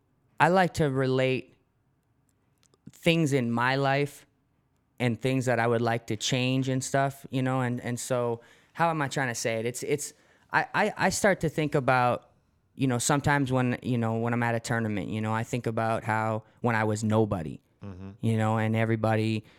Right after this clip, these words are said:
Speaker 1: or even when I started winning and everybody said, "Oh, he's not gonna be the greatest. He's not gonna be the best player in the world," or, you know, and I,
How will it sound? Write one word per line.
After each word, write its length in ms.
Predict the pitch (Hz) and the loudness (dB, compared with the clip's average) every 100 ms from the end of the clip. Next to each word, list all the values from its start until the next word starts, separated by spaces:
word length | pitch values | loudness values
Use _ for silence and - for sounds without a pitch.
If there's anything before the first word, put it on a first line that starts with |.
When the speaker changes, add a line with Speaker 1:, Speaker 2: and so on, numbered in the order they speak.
| - | -2
Speaker 1:
or 160 | 117 120 | 2 4
even 260 | 131 127 | 4 4
when 140 | 123 120 | 4 2
I 60 | |
started 400 | 113 - 120 113 | 2 2 2 2
winning 320 | 107 117 110 110 | 2 2 2 0
and 80 | |
everybody 320 | 110 110 110 110 | 0 0 -2 -2
said, 180 | - | 0
"Oh, 160 | 117 120 | 2 4
he's 200 | 113 113 | 2 0
not 220 | 110 107 - | -2 -2 -2
gonna 160 | 110 | -2
be 120 | 110 | 0
the 120 | 107 107 | 0 0
greatest. 440 | 104 101 101 - | -2 -2 -4 -4
He's 140 | 110 | -4
not 180 | 113 107 | -2 -2
gonna 160 | - 110 | -2 -4
be 140 | 107 | -2
the 80 | 107 | -2
best 300 | 107 104 - | -2 -4 -4
player 240 | 104 104 | -4 -2
in 80 | 104 | -2
the 80 | 104 | -2
world," 400 | 104 101 101 98 | -2 -2 -4 -4
or, 180 | 101 104 | -4 -2
you 140 | 113 | 0
know, 160 | 143 143 | 2 2
and 140 | 151 | 2
I, 80 | 165 | 0